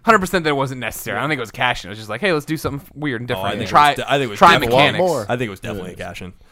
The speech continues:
Speaker 2: But the, the, and just to let, remind people, like, "Oh, it's coming." You know, like, we're doing
Speaker 1: That's true.
Speaker 2: something.
Speaker 1: That's true.
Speaker 2: But the, the nature of me waiting for a season two meant that I ju-, by the time season two, episode five came out, I was like, "I don't even care."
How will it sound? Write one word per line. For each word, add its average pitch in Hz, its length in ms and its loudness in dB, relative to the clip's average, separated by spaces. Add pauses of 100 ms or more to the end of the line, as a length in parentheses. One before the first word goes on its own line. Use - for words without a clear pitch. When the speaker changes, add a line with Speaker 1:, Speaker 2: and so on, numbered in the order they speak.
(320)
Speaker 2:
But 131 160 -2
the, 127 420 0 (140)
the, 123 580 -2
and 147 120 -2
just 175 100 -2
to 160 80 -2
let, 131 180 0
remind 131 240 -4
people, 120 160 -4
like, 131 80 -2
"Oh, 165 120 0
it's 143 100 -8
coming." 117 500 -2 (220)
You 113 140 -6
know, 110 160 -4
like, 104 200 -8
we're 104 140 -8
doing 120 180 -6
Speaker 1:
That's 117 80 -8
true. 165 80 -4
Speaker 2:
something. 120 280 -6 (140)
Speaker 1:
That's 202 140 -12
true. 262 260 -16
Speaker 2:
But 143 380 2
the, 143 760 -6 (240)
the 139 140 -6
nature 156 380 2
of 139 60 -2
me 131 100 -4
waiting 123 360 -2
for 117 180 -4
a 113 40 -6
season 113 440 -8
two 123 260 -4
meant 104 220 -8
that 101 280 -6
I 101 680 -6 (300)
ju-, 113 220 -10
by 117 160 -4
the 117 60 -6
time 123 280 -6
season 117 200 -12
two, 117 120 -8
episode 104 240 -14
five 107 240 -6
came 104 100 -10
out, 104 80 -8
I - 20 -8
was 95 80 -10
like, 98 100 -6
"I - 20 -4
don't 101 80 -6
even 92 120 -14
care." 87 360 -16